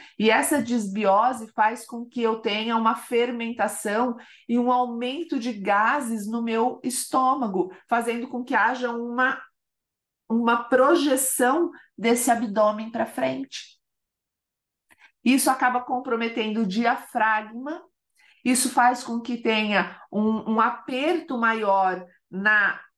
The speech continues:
relação estômago com esôfago e o paciente começa a ter refluxo,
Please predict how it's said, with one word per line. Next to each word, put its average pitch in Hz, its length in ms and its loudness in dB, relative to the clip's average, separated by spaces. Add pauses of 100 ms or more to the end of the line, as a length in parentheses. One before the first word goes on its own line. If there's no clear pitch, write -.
(160)
relação 220 840 0
estômago 196 840 0
com 196 140 -6
esôfago 214 720 0
e 240 80 -4
o 240 40 -6
paciente 240 460 -4
começa 220 380 0
a 226 40 -10
ter 214 160 -6
refluxo, 226 1040 -2